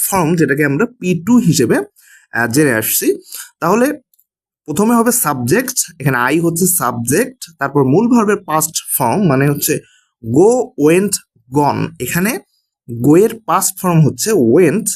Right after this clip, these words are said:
এজন্য এখানে হলো went। এবার to school, এটা হচ্ছে অবজেক্ট। আচ্ছা, তাহলে সাবজেক্ট প্লাস মূল ভার্বের পাস্ট ফর্ম প্লাস অবজেক্ট বা এক্সটেনশন, ঠিক আছে, বা বাকি অংশ।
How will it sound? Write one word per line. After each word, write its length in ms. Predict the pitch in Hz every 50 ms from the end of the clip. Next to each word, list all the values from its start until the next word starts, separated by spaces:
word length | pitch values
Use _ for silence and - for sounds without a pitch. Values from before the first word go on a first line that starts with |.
| - _
এজন্য 380 | - 135 127 139 147 151 185 226
এখানে 380 | 233 - - 127 123 127 127 135
হলো 300 | 135 139 131 131 - - _ -
went। 300 | 190 180 127 147 226 254 - - _ _ _ _ _ _ _ _ _ _ _ -
এবার 260 | 160 143 123 143 196
to 400 | - - - - 160 214 - -
school, 400 | - - - - 156 135 117 120
এটা 160 | 117 135 135
হচ্ছে 240 | 139 139 - - 330 - _ _ -
অবজেক্ট। 520 | - 180 160 135 120 - - - _ - - - _ _ _ _ _ _ _ _ _ _ _ _ _ _ _ _ _ _ - - - - - - -
আচ্ছা, 280 | - - - - - - 85 _ _ _ _ _ _ -
তাহলে 280 | 147 156 175 214 247
সাবজেক্ট 640 | 247 - - 170 156 156 151 175 247 285 285 - - - _ _
প্লাস 500 | - 147 143 165 226 254 - - - - - - -
মূল 160 | 139 175 226 233
ভার্বের 380 | 208 196 160 135 120 160 226 240 - -
পাস্ট 260 | - 180 196 - - - -
ফর্ম 280 | 131 135 - - -
প্লাস 340 | - - 123 147 185 - - -
অবজেক্ট 520 | - 120 123 120 123 147 143 143 - - - 117
বা 220 | - 139 185 269 277 - - - _ _ _ -
এক্সটেনশন, 920 | - - - - - - 160 156 147 139 120 110 - - - - - - - _
ঠিক 140 | - 185 214
আছে, 320 | 320 - - - 110 - - _ _ _ _ _ -
বা 120 | 117 113
বাকি 340 | 107 110 139 147 147 170 147
অংশ। 260 | 123 104 110 - -